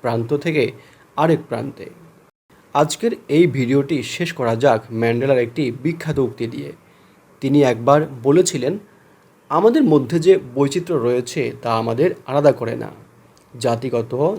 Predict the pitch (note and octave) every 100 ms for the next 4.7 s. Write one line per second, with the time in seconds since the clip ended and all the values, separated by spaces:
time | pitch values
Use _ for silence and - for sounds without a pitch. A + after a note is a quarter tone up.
0 | D#3 B2 A#2 A#2 B2 E3 A#2+ A#2+ D#3 -
1 | - D3+ - G#3 G#3+ D#3 C3 C3 D3 D3+
2 | A#2+ A#2 A#2 C3+ D3+ A#2+ A#2+ D3 B2 A#2+
3 | F#3+ G#3 - _ _ - - C3+ D3 A#2
4 | A#2 C3+ E3 B2+ A2+ C#3+